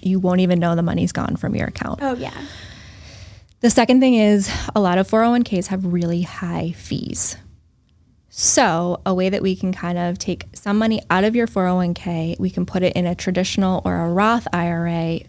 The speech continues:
Speaker 1: invest it there. Most of those, if you know your fees, which is another piece of, like, working with someone, it's, like, know your fees. Put the money there, you're avoiding a lot of those four oh one K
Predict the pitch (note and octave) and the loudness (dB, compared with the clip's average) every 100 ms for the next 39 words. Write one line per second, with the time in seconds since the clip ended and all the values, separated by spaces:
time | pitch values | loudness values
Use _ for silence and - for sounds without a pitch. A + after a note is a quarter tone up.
0 | - - _ _ F#3+ F3+ F#3 - A#3 G3 | -18 -20 _ _ 2 4 2 2 0 2
1 | F3+ F#3 E3 F3 A#3 - - - - - | 2 2 2 0 -2 -6 -20 -20 -20 -8
2 | F#3 F3+ - G3 F#3 F#3 F#3 F#3 F3+ F3 | 0 0 2 2 4 4 2 2 2 2
3 | F3 F#3+ - C4 G3 G3 G#3 F#3+ F3+ F#3 | 2 0 2 4 4 4 2 0 0 2
4 | F3 D#3 E3 - F#3 F#3 F3+ F3+ D3 - | 0 0 -2 -2 0 0 0 -2 -2 -4
5 | - - F#3 F#3 F3 F3 F#3 F#3+ - F3+ | -2 -2 -2 -2 -2 -2 -4 -4 -4 -6
6 | F3 E3+ F3 G#3+ F3+ F3+ F#3+ G#3 - - | -2 -2 0 -2 -2 0 0 0 -6 -16
7 | - - - - - - _ _ - G3+ | -18 -18 -20 -20 -20 -20 _ _ 0 2
8 | G3 F#3+ F3+ F3 F3+ F3+ E3+ E3+ E3+ F3 | 4 4 4 4 4 4 4 2 2 0
9 | E3+ E3+ F3 G3 F3+ D3+ D#3+ F3 F3 - | 0 0 2 2 2 0 -2 -2 -4 -4
10 | - E3+ D#3+ E3 E3 E3 F3 E3+ E3+ | -4 -4 -2 -2 -2 -4 -2 -2 -2